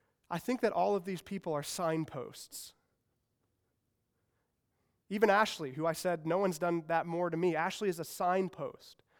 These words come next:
And what does a good signpost do? It, it points you in the direction of something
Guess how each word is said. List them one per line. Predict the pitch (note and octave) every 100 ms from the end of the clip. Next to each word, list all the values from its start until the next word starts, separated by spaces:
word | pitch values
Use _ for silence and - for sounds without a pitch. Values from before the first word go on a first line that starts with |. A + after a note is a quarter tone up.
| _
And | E3
what | G#3
does | A3
a |
good | F#3+ G#3
signpost | - F#3+ F#3 F3+ - F3 D#3 - D#3+
do? | F3 G3
It, | C#3 - - -
it | F3 -
points | - G#3+ G#3 G#3
you | G3
in | F#3
the |
direction | D#3 D#3 F#3+ - F3
of | D#3
something | - F3+ E3+ D3 C#3+